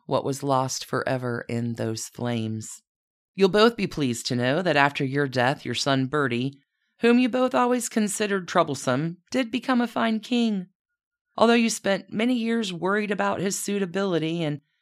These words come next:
you weren't wrong to question the decisions he made in his personal life, to be fair, Bertie really did an admirable job as monarch.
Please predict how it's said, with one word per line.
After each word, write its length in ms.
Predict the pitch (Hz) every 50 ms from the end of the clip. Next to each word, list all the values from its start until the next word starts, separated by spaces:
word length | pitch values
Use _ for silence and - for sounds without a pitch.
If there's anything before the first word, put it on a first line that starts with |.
| _ _ -
you 140 | 160 165
weren't 280 | 165 202 214 - 110 139
wrong 320 | 175 190 190 175 151 139
to 120 | 135 - 135
question 500 | - - 139 135 - - - 143 135 135
the 100 | 131 127
decisions 600 | 131 123 120 - - 143 123 131 131 120 120 -
he 100 | - 127
made 240 | 123 131 127 120 117
in 120 | 113 113
his 200 | 113 123 110 -
personal 520 | - - - 196 196 - - 147 131 117 117
life, 360 | 113 113 113 120 117 - _
to 160 | - 113 107
be 140 | 98 98 104
fair, 540 | 104 - - 208 202 196 202 202 190 - - _ _ _ _ _ _ _ _ _ _
Bertie 280 | - 233 277 294 330 320
really 360 | 220 196 233 262 262 262 262
did 220 | 190 214 220 214
an 140 | 226 214 180
admirable 640 | - 156 151 160 170 180 196 208 208 190 208 214 220
job 340 | 214 - 131 123 127 139 -
as 160 | 175 185 -
monarch. 560 | 220 226 - - - 73 - - - _ -